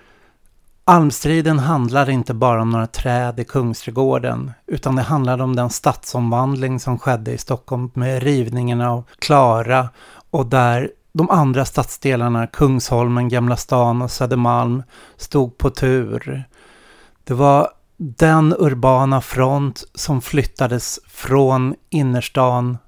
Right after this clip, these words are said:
och utåt och pågår än idag. Almstriden var ett sätt att säga hit men inte längre. Man hann inte rädda Klara, men här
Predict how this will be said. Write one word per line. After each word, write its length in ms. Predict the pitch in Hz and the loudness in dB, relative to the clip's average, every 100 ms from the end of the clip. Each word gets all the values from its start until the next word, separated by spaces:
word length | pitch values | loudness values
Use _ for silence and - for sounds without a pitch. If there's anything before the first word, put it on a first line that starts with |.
| - | -4
och 140 | 151 | 0
utåt 680 | 147 127 120 - 123 - - - | 2 0 -2 -4 -4 -6 -16 -8
och 140 | - | -4
pågår 440 | - 135 113 123 | 2 2 2 -2
än 260 | 113 117 117 | -2 -2 -4
idag. 460 | 113 127 123 120 123 _ _ _ _ - _ _ _ - | -4 -4 -4 -6 -10 _ _ _ _ -20 _ _ _ 0
Almstriden 880 | 165 156 135 - 143 151 151 147 135 | 2 2 0 -2 0 2 2 2 2
var 360 | 123 120 127 - _ _ - | 2 2 0 -6 _ _ -4
ett 140 | 156 | -4
sätt 480 | - 139 - - - - | 0 -2 -2 -10 -16 -8
att 140 | 139 | -8
säga 480 | - 131 123 117 131 - | -4 -2 0 -2 -4 -10
hit 460 | - 160 151 - - | -4 0 0 -2 -2
men 140 | 139 | 0
inte 320 | 131 110 - | 2 -2 -2
längre. 720 | 127 123 135 139 131 123 123 143 _ _ _ _ - | -2 0 -2 -4 -4 -4 -6 -10 _ _ _ _ 0
Man 180 | 139 113 | 2 4
hann 240 | 147 160 | 4 4
inte 240 | 151 - | 2 0
rädda 260 | 147 139 127 | -2 0 -2
Klara, 580 | - 139 127 120 131 135 _ - - _ | -2 0 2 0 -2 -4 _ -20 -20 _
men 460 | - 131 131 123 143 _ _ _ 147 | -2 2 2 2 -2 _ _ _ -14
här 720 | - 160 147 143 131 131 | -6 0 0 2 0 -2